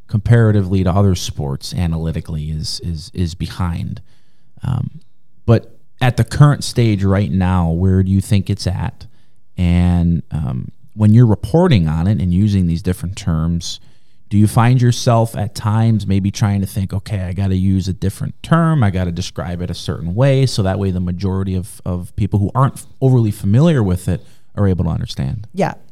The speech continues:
Speaker 2: absolutely, without question. I think the biggest disservice that a lot of communi-, communities can do, but in this specific instance, the analytics community did, was they came up with these terms that have no meaning whatsoever. And I think that hurts us.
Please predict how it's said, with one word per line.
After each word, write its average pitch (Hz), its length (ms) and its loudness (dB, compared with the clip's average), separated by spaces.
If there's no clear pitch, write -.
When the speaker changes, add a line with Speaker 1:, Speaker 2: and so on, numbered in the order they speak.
Speaker 2:
absolutely, 170 920 -2
without 160 480 -2
question. 139 420 -4
I 156 140 -2
think 165 240 -4
the 165 80 -2
biggest 170 420 -2
disservice 156 720 -4
that 180 100 0
a 180 40 2
lot 175 240 0
of 185 100 -6
communi-, 160 360 -2
communities 156 540 -2
can 160 180 -2
do, 160 140 0
but 147 100 -2
in 151 140 0
this 160 160 -2
specific - 420 -6
instance, 147 280 -4
the 143 140 -6
analytics 143 460 -4
community 170 400 0
did, 165 540 0
was 170 140 -2
they 180 80 2
came 190 160 0
up 180 120 -4
with 180 100 -4
these 165 180 -2
terms 170 320 -2
that 156 100 0
have 156 180 0
no 170 320 4
meaning 156 300 0
whatsoever. 139 580 -4
And 175 160 2
I 165 80 2
think 175 360 -2
that 151 300 -2
hurts - 400 -6
us. 226 320 -2